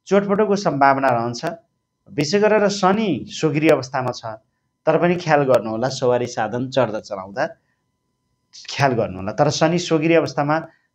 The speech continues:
भाग्य स्थानमा गएर बसेको हुनाले त्यति धेरै समस्या चाहिँ छैन। आत्तिनु पर्ने अवस्था रहँदैन। तपाईँको हास्य व्यङ्ग्य, जादु, तुनामुना आदि क्षेत्रमा काम गर्नुहुन्छ मिथुन राशि,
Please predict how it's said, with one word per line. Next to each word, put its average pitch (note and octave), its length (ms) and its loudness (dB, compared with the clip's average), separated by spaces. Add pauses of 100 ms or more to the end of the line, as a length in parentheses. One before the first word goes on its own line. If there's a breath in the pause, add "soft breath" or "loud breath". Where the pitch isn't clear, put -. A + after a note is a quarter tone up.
भाग्य C3+ 360 -2
स्थानमा E3 380 0
गएर B2+ 220 2
बसेको A2 400 -8
हुनाले G#2+ 320 -8
त्यति D3+ 320 -4
धेरै A#2+ 240 -6
समस्या A#2 440 -10
चाहिँ G2+ 200 -20
छैन। - 320 -10 (360 soft breath)
आत्तिनु D3 340 0
पर्ने D3 260 -2
अवस्था G2+ 540 -6 (140)
रहँदैन। G2+ 440 -6 (760 loud breath)
तपाईँको G3+ 760 4 (280)
हास्य C#3+ 360 0
व्यङ्ग्य, F#3 460 2
जादु, D#3 440 6
तुनामुना F3 580 2
आदि D#3 280 4
क्षेत्रमा E3 600 0
काम D3+ 320 0
गर्नुहुन्छ C#3+ 440 0
मिथुन C3+ 280 -10
राशि, C3 420 -2